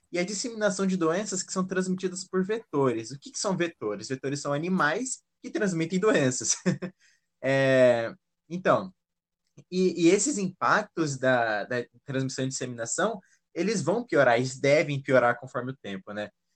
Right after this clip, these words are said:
É, diante das mudanças climáticas,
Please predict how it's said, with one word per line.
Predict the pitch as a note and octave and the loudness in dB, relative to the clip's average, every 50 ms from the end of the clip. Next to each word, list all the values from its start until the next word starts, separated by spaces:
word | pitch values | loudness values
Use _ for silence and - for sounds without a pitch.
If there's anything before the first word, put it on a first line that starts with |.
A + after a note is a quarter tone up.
| _ _ _ | _ _ _
É, | - A2 A2+ A#2 | -8 -8 -8 -4
diante | - C3 D3+ G3 G3 G3+ | -2 0 0 0 0 2
das | F#3+ F#3 F#3 F3 | 2 2 2 0
mudanças | D3+ C3+ C3 C3 C#3+ C#3+ - C#3+ - | -2 -4 -2 -2 -2 -2 -4 -8 -8
climáticas, | - B2 A2+ G#2+ G#2+ A2+ C3+ F3+ G3+ G3 - - D3+ C3 A#2 - - - | -8 -10 -6 -4 0 2 2 2 0 -2 -4 -2 -2 -2 0 -2 -6 -8